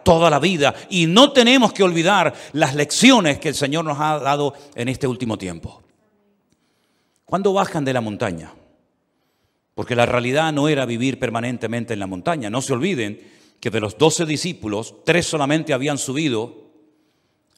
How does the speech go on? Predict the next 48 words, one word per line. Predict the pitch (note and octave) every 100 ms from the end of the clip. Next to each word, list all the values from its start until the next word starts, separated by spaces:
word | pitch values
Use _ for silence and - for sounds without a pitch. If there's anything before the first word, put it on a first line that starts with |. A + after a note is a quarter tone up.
| _
al | F#2+ F#2+
monte | C#3 D3 C3+
con | A#2+
el | A2+
Señor | G#2 G#2+ C3
a | A#2+
orar | C#3 A2+ A2 - -
y | G#2+
los | F#2 -
nueve | D3 G#3 E3+
restantes | B2 - F3 C3 G#2+
se | A2
habían | A#2+ C3
quedado | A2+ G#2+
abajo. | G#2 C#3+ - F#2+ - _ _ _ _ _ _ _ -
Y |
vamos | C3+ A3+ A#3+
a | G3+
leer | F3 F#3+ C#3+ G#2+ - -
lo | B2 A#2+
que | A#2+
no | F#3
se | -
ha | E3
leído | E3 F#3+ D3+
esta | C#3+ B2+
tarde, | D#3 A2+ G#2 A2+ - - _ -
que |
estaba | C3+ G3 G#3
ocurriendo | G3+ G3 E3+ C#3+ A#2+ A2+ A#2+ - - _ _
al | A#2 A#2
pie | E3 D3+
de | B2+
la |
montaña. | A2 G#2+ G2 E2 D2+ D2+ _ _ _ _ _ _ -
Y |
parece | B2+ E3 C4 B3
que | B3
hay |
como | B3 G#3+
un | G#3+
paralelismo, | G#3 G3+ F3 E3 A#3+ G#3+ B2+ G#2+
parece | - E3 A3
que | G#3+
hay | G#3+ -
algo | G#3 A3 F#3+
muy | A#3+ B3
similar | - G#3+ F#3+ A3+ F#3 C#3 D#3 -